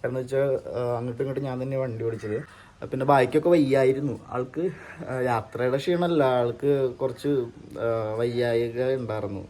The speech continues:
ക്ഷ-, ആ, പണിയുടെ ക്ഷീണം ഉണ്ടായിരുന്നു ട്ടോ. അപ്പൊ അങ്ങനെ, അപ്പൊ അങ്ങനെ ആ ഒരു വീഡിയോ, ആ, ആ ഒരു യാത്ര അവസാനിച്ചു. ആ, അപ്പൊ ഇന്നത്തെ വീഡിയോ നമ്മ അവസാനിപ്പിക്കുകയാണ്. അപ്പൊ നിങ്ങൾക്ക് ഇഷ്ടപ്പെട്ട് കഴിഞ്ഞാൽ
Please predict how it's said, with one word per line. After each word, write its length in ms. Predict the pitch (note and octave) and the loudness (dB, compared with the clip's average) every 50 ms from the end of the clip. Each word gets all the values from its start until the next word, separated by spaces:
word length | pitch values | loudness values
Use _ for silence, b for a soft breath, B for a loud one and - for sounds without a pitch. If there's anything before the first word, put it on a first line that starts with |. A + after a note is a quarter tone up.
| - | -16
ക്ഷ-, 120 | - - - | -16 -16 -16
ആ, 440 | - - G#2+ A2+ G#2+ G#2 G#2 G2+ G2+ - - B B B B B B B - | -12 -6 -4 -4 -2 -2 -4 -6 -8 -10 -18 B B B B B B B 0
പണിയുടെ 320 | B2+ A#2+ A#2 B2 A#2 A#2+ | 0 0 2 2 0 0
ക്ഷീണം 240 | A#2 A#2 C3+ B2 B2 | 0 0 -4 -4 -4
ഉണ്ടായിരുന്നു 340 | A#2+ A2+ G#2+ G#2+ G#2 G2+ G2+ | -4 -4 -4 -4 -4 -6 -6
ട്ടോ. 140 | F#2 F#2+ - - - B B B B B B B B B B - - | -8 -8 -12 -12 -16 B B B B B B B B B B -8 -6
അപ്പൊ 120 | - A#2+ | -4 -4
അങ്ങനെ, 420 | G#2+ G#2 G2+ G#2 A2+ C3 D#3 D3+ C3+ B B B B B B B B B B B B B - B B B B B B B B B B B B B B B - - - | -4 -4 -4 -2 -2 -2 -2 -2 -6 B B B B B B B B B B B B B -18 B B B B B B B B B B B B B B B -10 -6 -4
അപ്പൊ 240 | B2+ C3 D3+ D#3+ | 0 2 6 6
അങ്ങനെ 260 | D#3+ D#3 D#3 D3+ D#3+ F3 | 6 6 6 4 6 6
ആ 320 | F3+ F3 E3 D#3+ D#3+ E3+ | 6 6 6 6 6 8
ഒരു 160 | F3 F3+ F3 | 8 6 6
വീഡിയോ, 560 | F3+ F#3 F3+ E3+ D#3 D3+ D#3+ E3 F3 F3+ F3+ B B B B B B B | 4 2 2 2 2 2 4 4 4 2 0 B B B B B B B
ആ, 180 | C#3 D#3 - C#3+ D3 C#3+ C#3 C#3 C3+ C#3 C#3 C3+ C#3+ E3 | -8 -6 -4 -2 0 2 2 2 2 2 2 2 4 4
ആ 60 | D#3 | 4
ഒരു 160 | D#3 D#3 D#3 | 4 4 4
യാത്ര 320 | E3 D3+ C#3 C3+ C#3 C#3 C#3+ | 4 4 4 2 2 2 4
അവസാനിച്ചു. 960 | D3+ D#3+ D#3+ C#3+ C3 C3 C3 C3 C3+ B2 B2+ B2+ A#2+ - C#3 D3+ F#3 F#3 - - | 4 4 4 2 2 0 0 0 0 0 0 -4 -6 -4 -4 -2 -2 -4 -4 -6
ആ, 300 | G2+ A#2 A#2+ A#2 A#2 A2+ | -4 -4 -2 -2 -2 -4
അപ്പൊ 180 | A2+ A2+ - B2+ | -4 -4 -4 -4
ഇന്നത്തെ 260 | B2 A#2+ A#2+ A#2 C#3 | -4 -4 -6 -4 -4
വീഡിയോ 300 | C3+ B2+ B2 B2 A#2 B2 | -2 -2 -2 -2 -2 -4
നമ്മ 300 | A#2+ B2 B2 A#2+ A#2+ C3+ - - B B B B B B B B B B - | -4 -4 -6 -8 -8 -10 -12 -14 B B B B B B B B B B -6
അവസാനിപ്പിക്കുകയാണ്. 760 | A2+ A#2+ A#2+ A#2 A2+ A#2+ A2 B2+ B2+ C#3 B2 G#2+ A2+ C#3+ D3+ - - | -4 -4 -4 -4 -6 -6 -6 -4 -2 -2 -2 -2 -4 -8 -10 -8 -8
അപ്പൊ 140 | C3 C3+ D3 | -4 -2 -2
നിങ്ങൾക്ക് 180 | D3 D3 C#3+ D#3 | -2 0 -2 -4
ഇഷ്ടപ്പെട്ട് 380 | D3 - D3+ C#3 D3+ D3 C#3+ | -4 -2 0 0 0 0 2
കഴിഞ്ഞാൽ 380 | D3 D3 C#3+ C#3+ C#3+ D#3 F3 | 2 2 2 2 0 -2 -2